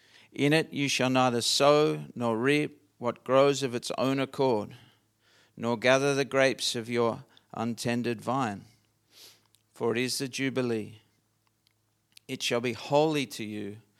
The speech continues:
and you shall eat its produce from the field." So the year of Jubilee,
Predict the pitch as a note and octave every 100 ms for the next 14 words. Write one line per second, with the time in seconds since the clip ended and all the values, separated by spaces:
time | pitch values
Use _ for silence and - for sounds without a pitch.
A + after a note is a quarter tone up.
0 | _ _ _ _ - A2+ A#2+ - A2+ G#2
1 | - C3 A#2 - - G#2+ - - C#3 A#2
2 | G2+ F#2+ - - - _ _ _ _ _
3 | _ _ - A2 A2+ G#2+ G2+ - A#2 G#2
4 | G2 - _ _ _ _ _ _ _ _
5 | _ _ _ _ _ _ _ _ _ _
6 | _ _ _ _ _ _ _ _ _ _
7 | _ _ _ _ - C3+ B2+ C3 B2+ -
8 | - - C3 E3 F#3+ F3+ D3 E3+ E3+ D#3
9 | D#3+ F3+ A#2